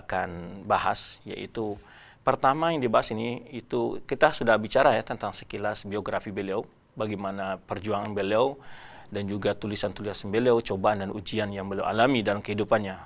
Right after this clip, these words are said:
beliau Syekhul Islam Taimiyah ini. Eh, para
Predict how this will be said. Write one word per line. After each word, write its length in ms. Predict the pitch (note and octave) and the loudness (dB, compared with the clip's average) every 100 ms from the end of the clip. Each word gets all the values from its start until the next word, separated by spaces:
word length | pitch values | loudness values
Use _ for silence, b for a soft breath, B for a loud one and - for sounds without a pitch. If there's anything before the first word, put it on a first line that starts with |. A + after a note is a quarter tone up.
| - | -8
beliau 240 | G2+ G2 | -4 -2
Syekhul 200 | G2+ G2 | -2 -4
Islam 280 | - G2+ G2 | -4 -8 -10
Taimiyah 280 | G#2 G2+ F2 | -10 -8 -10
ini. 120 | F2 - - - _ _ - - _ _ - - B B B B B B B - | -12 -16 -20 -20 _ _ -20 -20 _ _ -20 -16 B B B B B B B 0
Eh, 160 | A2+ A2+ | 2 8
para 160 | D3 | 10